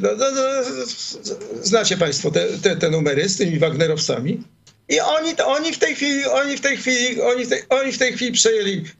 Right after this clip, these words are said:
y, przejęli gładko pozycję Francuzów, którzy uciekli stamtąd. No, to się dzieje w Mali, w Republice, y, Środkowoafrykańskiej i w Sudanie. Y,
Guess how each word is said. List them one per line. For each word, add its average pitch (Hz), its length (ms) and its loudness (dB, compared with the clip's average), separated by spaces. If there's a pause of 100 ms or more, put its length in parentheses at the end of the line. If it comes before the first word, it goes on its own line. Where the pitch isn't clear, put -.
(120)
y, 190 240 2 (240)
przejęli 269 440 2
gładko 190 420 2
pozycję 190 460 0
Francuzów, 165 560 0
którzy 156 220 0
uciekli 147 420 0
stamtąd. 165 600 0 (400)
No, 220 100 4 (120)
to 311 80 4
się 285 160 2
dzieje 226 640 2
w 160 100 -10
Mali, 180 480 0
w 170 100 -12
Republice, 214 640 0 (520)
y, 175 40 -4
Środkowoafrykańskiej 208 1700 0 (540)
i 262 280 2
w - 60 2
Sudanie. 202 580 2 (1040)
Y, 214 420 2